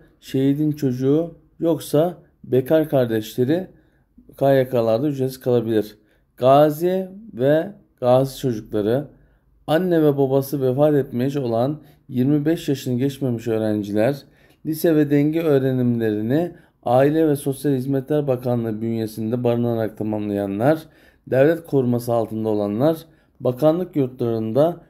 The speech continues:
ücretsiz barınma hakkına sahiptir kıymetli arkadaşlar. Gençlik ve Spor Bakanlığı tarafından yirmi Ağustos Salı günü başlatılan K Y K başvuruları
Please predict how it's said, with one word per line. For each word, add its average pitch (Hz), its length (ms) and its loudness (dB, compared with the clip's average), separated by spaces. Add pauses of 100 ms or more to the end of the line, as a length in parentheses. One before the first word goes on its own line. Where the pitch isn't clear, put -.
(200)
ücretsiz 131 800 -2
barınma 131 480 2
hakkına 123 600 -2 (200)
sahiptir 127 760 0
kıymetli 113 400 -4
arkadaşlar. 104 640 -4 (460)
Gençlik 175 440 0
ve 185 80 0
Spor 185 360 0
Bakanlığı 135 420 0
tarafından 127 680 0 (380)
yirmi 143 500 0
Ağustos 143 580 0
Salı 156 240 0
günü 127 320 -2
başlatılan 113 880 -2 (340)
K 131 180 4
Y 135 140 4
K 143 260 2
başvuruları 117 840 -2